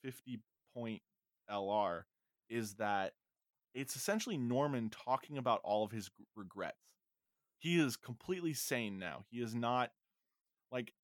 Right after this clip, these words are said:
in the past, when he's become, quote unquote, sane, it's been one of those things like, okay, he's, he doesn't have the goblin serum in him, but he is still a maniacal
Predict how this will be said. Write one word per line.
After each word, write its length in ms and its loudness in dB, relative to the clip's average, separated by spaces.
in 120 -2
the 80 4
past, 540 2
when 180 2
he's 240 2
become, 540 -2
quote 200 -4
unquote, 340 -4
sane, 560 -4
it's 140 -10
been 160 -2
one 120 6
of 60 4
those 160 2
things 260 0
like, 320 2
okay, 280 2
he's, 320 -4
he 120 -16
doesn't 300 2
have 400 2
the 60 -10
goblin 460 2
serum 520 -4
in 160 -4
him, 300 -4
but 100 -6
he 120 2
is 100 2
still 600 2
a 100 -2
maniacal 1000 2